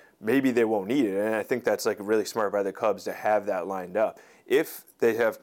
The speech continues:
if they clinch, you know, if the next six days go really well and five games go really well, they don't need Steele on game one sixty-two. They'll figure something out. Now, I don't know exactly 'cause they're only a half game behind the Diamondbacks as we're doing, as we're recording this podcast for the second wild card.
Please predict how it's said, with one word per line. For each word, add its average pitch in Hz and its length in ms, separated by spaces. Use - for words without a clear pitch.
if 110 240
they 104 140
clinch, 101 460
you 98 80
know, 95 120
if 90 120
the 95 100
next 95 400
six - 220
days 101 420
go 107 120
really 101 260
well 98 300
and 92 140
five 98 240
games 104 220
go 95 80
really 95 220
well, 107 200
they 98 120
don't 110 180
need 110 160
Steele 104 360
on 98 140
game 98 240
one 95 140
sixty-two. 98 600
They'll 101 100
figure 107 280
something 95 360
out. 87 240
Now, 98 100
I 101 80
don't 98 280
know 104 400
exactly 107 400
'cause 95 180
they're 101 180
only 98 180
a 90 40
half 98 240
game 104 160
behind 101 260
the 98 40
Diamondbacks 113 600
as 90 160
we're 95 80
doing, 98 360
as 95 160
we're 95 80
recording 98 320
this 90 100
podcast 95 500
for 85 100
the 82 80
second 107 360
wild 113 280
card. 113 320